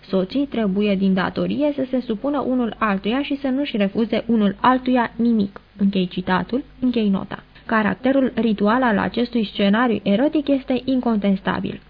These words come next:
El poate fi asemuit, pe de o parte, cu tehnicile sexuale tantrice, care pot fi înțelese atât la propriu, în contextul fiziologiei subtile,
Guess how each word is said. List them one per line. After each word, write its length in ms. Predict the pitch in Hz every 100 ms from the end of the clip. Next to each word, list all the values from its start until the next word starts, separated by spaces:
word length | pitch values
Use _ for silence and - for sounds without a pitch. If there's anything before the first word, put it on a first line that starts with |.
| -
El 180 | 226 214
poate 240 | 269 254
fi 120 | 233
asemuit, 560 | 247 226 226 196 208 262
pe 140 | 202
de 80 | 190
o 80 | -
parte, 340 | 202 254 277 277
cu 140 | 233
tehnicile 580 | 233 233 254 240 240 226
sexuale 520 | 226 208 226 220 214
tantrice, 600 | 208 247 202 190 185 226 - - -
care 240 | - 302
pot 220 | 285 330 339
fi 200 | 285 240
înțelese 600 | 247 226 208 233 262 247
atât 340 | - 196 233 226
la 140 | 208
propriu, 540 | 190 196 202 247 262 262
în 180 | 220 196
contextul 540 | 190 190 226 - 226
fiziologiei 720 | 214 202 202 190 180 185 240
subtile, 520 | 202 190 - 180 202